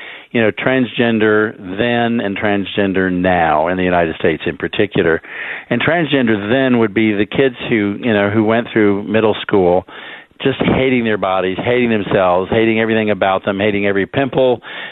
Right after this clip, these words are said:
uh, every, you know, uh, pubic hair that was in the wrong, you know, that was growing at, too early or that didn't happen, that was growing too late. They, they just, they're so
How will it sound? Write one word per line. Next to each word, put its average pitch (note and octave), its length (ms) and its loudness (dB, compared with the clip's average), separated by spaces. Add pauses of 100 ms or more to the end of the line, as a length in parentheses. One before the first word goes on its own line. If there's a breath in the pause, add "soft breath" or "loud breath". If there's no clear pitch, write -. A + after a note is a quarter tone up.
uh, G#2+ 60 2
every, G#2 800 2
you A#2 120 0
know, F2+ 280 2 (100)
uh, F#2 460 2
pubic B2+ 260 2
hair A2+ 280 2
that G#2+ 100 2
was G2+ 220 0 (200)
in A2+ 140 -2
the G#2+ 80 0
wrong, A2 300 2
you A2+ 40 2
know, G2+ 220 4
that G#2+ 180 0
was G#2 140 -4
growing A2+ 400 2
at, G#2 180 -2
too A2 220 0
early B2 400 4 (360 loud breath)
or G#2+ 180 2
that G#2 120 2
didn't B2 260 0
happen, A2+ 320 0
that G#2+ 100 0
was G2+ 180 -4
growing G2+ 320 0
too G#2 180 0
late. A#2 160 4
They, A2+ 260 2
they A2+ 160 2
just, C#3+ 360 0 (560 loud breath)
they're A2+ 180 0 (220)
so C#3+ 380 4